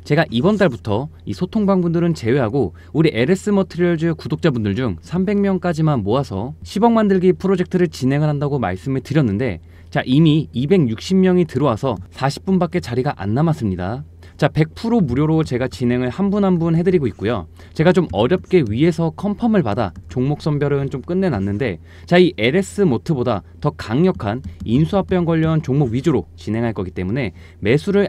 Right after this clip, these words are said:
안 하신다고 하더라도 올라가는 거라도 지켜보신다면 제가 앞으로 소통해드리는 데 있어서 더 믿음이 가실 거라고 생각이 들었고요. 지금 십억이라고 한다면 예수금이 많아야 한다고 생각하시지만 전혀 그렇지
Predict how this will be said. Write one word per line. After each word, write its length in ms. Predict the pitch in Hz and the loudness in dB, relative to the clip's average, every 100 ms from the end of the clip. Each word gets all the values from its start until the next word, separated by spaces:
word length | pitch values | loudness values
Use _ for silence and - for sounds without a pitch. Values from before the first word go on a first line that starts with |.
| 92 | -2
안 220 | 95 127 | -4 0
하신다고 420 | 175 196 190 175 135 | 0 0 0 0 0
하더라도 440 | 110 90 135 85 - - | -2 -2 -2 -4 -10 -6
올라가는 520 | 101 139 202 202 196 | 2 4 4 4 4
거라도 340 | 180 175 170 165 | 4 2 0 -2
지켜보신다면 880 | - - 156 185 175 156 143 120 85 - - | -6 -6 -2 -2 0 0 0 -2 -6 -16 -6
제가 240 | 123 131 | 0 2
앞으로 320 | 107 - 123 | 0 -2 -4
소통해드리는 580 | 123 156 190 180 151 156 | -4 -2 0 2 2 0
데 60 | 139 | -2
있어서 380 | - 104 110 92 - 90 | -4 -4 -4 -4 -12 -6
더 100 | 98 | -4
믿음이 500 | 101 123 143 147 143 | -4 -2 0 -2 -4
가실 240 | 107 95 - | -8 -10 -6
거라고 240 | 110 104 | -6 -4
생각이 300 | 110 110 107 | -6 -6 -8
들었고요. 560 | - 110 87 101 127 - - - - - | -6 -8 -6 -6 -6 -8 -16 -14 -14 -6
지금 240 | 127 135 | -2 -2
십억이라고 500 | - 214 233 220 196 | -2 -2 0 2 2
한다면 580 | 151 120 95 90 98 85 - - | 2 0 0 -2 -4 -6 -12 -10
예수금이 560 | 104 120 - 165 175 170 | 0 0 0 0 2 2
많아야 460 | 117 90 104 151 151 | 0 -2 -2 0 0
한다고 280 | 147 135 | -2 -4
생각하시지만 760 | 131 131 123 101 - 104 135 98 - 90 | -4 -4 -4 -8 -6 -4 -2 -4 -8 -8
전혀 260 | - 139 175 | 0 2 2
그렇지 360 | 151 151 - | 0 -4 -4